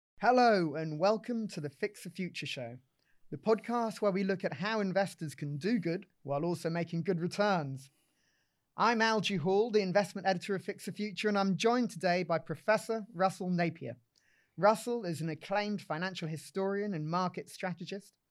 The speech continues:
He writes the Solid Ground newsletter, in which he shares his global macro thinking with a readership of mainly professional investors. He's also the co-founder and keeper of the Library of Mistakes,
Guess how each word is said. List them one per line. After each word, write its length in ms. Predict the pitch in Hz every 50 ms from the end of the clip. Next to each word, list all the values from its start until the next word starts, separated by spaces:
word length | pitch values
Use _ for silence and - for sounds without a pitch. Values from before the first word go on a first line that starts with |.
| _ _ _ _ - - - - _ _
He 60 | - 180
writes 320 | 180 202 196 190 190 -
the 80 | - 170
Solid 400 | - - - 233 233 220 208 170
Ground 380 | - 208 196 190 185 180 180
newsletter, 560 | 185 185 185 165 143 156 160 160 - - 208
in 160 | - 208 170 165
which 160 | 151 - -
he 80 | 175
shares 420 | - - - 190 185 185 185 180 -
his 200 | 170 160 147 127
global 460 | - - 180 185 196 196 175 180 170
macro 460 | 165 170 180 180 - - - 180 175 165
thinking 460 | 170 180 170 170 165 - 165 175 175 - _ _ _ _ _ -
with 140 | 170 170
a 60 | 165 151
readership 500 | 170 190 185 165 175 170 - 175 - 165
of 60 | 156
mainly 320 | 170 180 180 175 170 165
professional 500 | 170 - 160 - 202 196 190 - 190 175
investors. 640 | 170 170 156 160 160 151 - - - 185 202 - - _ _ _ _ _ _ _ _ _ _ _ _ _ _
He's 160 | - 180 175 180
also 320 | 202 202 165 - 196 185
the 80 | 160 170
co-founder 720 | 170 - 196 214 226 220 - 208 196 190 185 185 175 170
and 240 | 165 165 170 165 -
keeper 480 | - 254 277 269 - - 165 147 156 170 185 208 -
of 80 | 180 151
the 60 | 156
Library 400 | 160 170 180 180 170 139 160 165
of 80 | 143
Mistakes, 640 | 156 156 143 - - - 156 160 131 - - - -